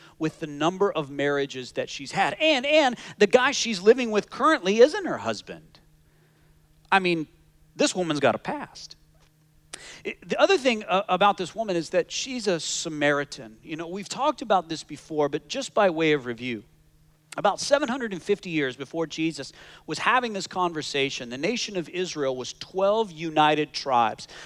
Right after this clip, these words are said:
But those twelve united tribes split, ten tribes in the north and two tribes in the sta-, in the south that remained faithful to God's covenant.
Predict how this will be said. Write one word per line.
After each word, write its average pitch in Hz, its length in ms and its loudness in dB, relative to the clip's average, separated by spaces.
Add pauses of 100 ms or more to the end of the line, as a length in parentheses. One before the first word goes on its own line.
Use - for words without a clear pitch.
But 160 160 -2
those 220 180 0
twelve 240 360 4
united 202 420 4
tribes 143 400 0
split, 202 720 -2
ten 202 220 -2
tribes 180 400 -2
in 180 60 -12
the 170 60 -8
north 143 340 -4
and 135 180 -16
two 226 360 -8 (320)
tribes 240 420 4
in 240 40 -8
the 226 80 -4
sta-, - 380 -4
in 175 100 -2
the 165 60 -2
south 151 480 4
that 151 160 0
remained 151 420 -2
faithful - 720 -2
to - 120 -12
God's 117 380 0
covenant. 208 440 -2